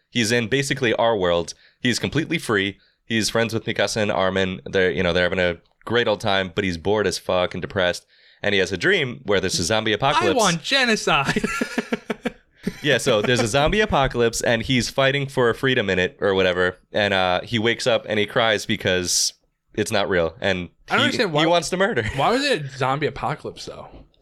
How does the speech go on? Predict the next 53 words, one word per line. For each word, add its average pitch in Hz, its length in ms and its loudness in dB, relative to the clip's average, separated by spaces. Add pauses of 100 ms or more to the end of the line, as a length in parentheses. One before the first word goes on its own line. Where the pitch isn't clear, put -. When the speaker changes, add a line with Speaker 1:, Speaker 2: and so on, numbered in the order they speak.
Speaker 1:
I'm, 302 240 -4
I'm 143 140 -2
sure 139 180 0
they 98 100 0
just 92 220 -6
didn't 95 160 2
want 92 120 2
to 87 60 0
do 95 140 -2
the 90 100 0
same 98 280 0
thing 98 240 0
because 95 240 0
Speaker 2:
Yeah, 170 140 2
Speaker 1:
then 107 140 2
it - 20 -4
would 104 140 2
Speaker 2:
true. 98 240 0
Speaker 1:
be - 80 -6
too 117 260 -2
much 104 260 0
of, 113 80 -2
like, 92 260 0 (360)
oh, 104 180 2
is 90 200 -2
that, 95 240 0
like, 92 260 -6 (280)
is 104 180 -2
one 101 140 2
of 104 80 -4
them 107 120 0
a 95 40 0
dream 117 420 -2
of 104 180 0
the 104 120 0
other? 123 200 2
You 131 140 -2
know, 107 80 2
Speaker 2:
Mm. 101 60 4
Speaker 1:
I 101 40 2
guess 95 180 0
people 104 280 0
would 87 200 0 (340)
look 113 200 0
into 107 200 0
it 101 60 2
a 98 40 2
little 98 140 2
Speaker 2:
That'd 156 140 2
Speaker 1:
too 196 60 0
Speaker 2:
be, 196 40 2
Speaker 1:
much. - 260 -2 (240)
Speaker 2:
I, 147 260 0